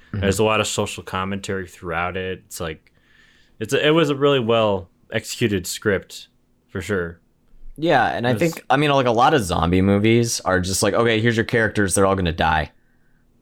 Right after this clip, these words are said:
Speaker 2: Right.
Speaker 1: Um, where this, you don't really have a lot of, like, main characters, and they're all pretty likable.
Speaker 2: Mm-hmm.
Speaker 1: Like, especially, like, I think the beginning's really nice 'cause they are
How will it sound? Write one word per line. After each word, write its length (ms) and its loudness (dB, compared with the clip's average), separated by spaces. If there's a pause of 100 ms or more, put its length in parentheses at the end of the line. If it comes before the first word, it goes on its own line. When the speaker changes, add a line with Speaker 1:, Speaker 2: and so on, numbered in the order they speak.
(100)
Speaker 2:
Right. 180 2
Speaker 1:
Um, 220 -2
where 300 0
this, 240 0
you 80 2
don't 220 0
really 220 2
have 120 2
a 60 4
lot 560 0
of, 180 0
like, 280 0
main 400 0
characters, 800 -2 (920)
and 140 0
they're 120 4
all 100 2
pretty 260 0
likable. 600 0 (460)
Speaker 2:
Mm-hmm. 360 0
Speaker 1:
Like, 160 2
especially, 540 0
like, 200 2
I 100 2
think 200 0
the 80 0
beginning's 460 2
really 220 6
nice 280 0
'cause 140 0
they 140 4
are 680 2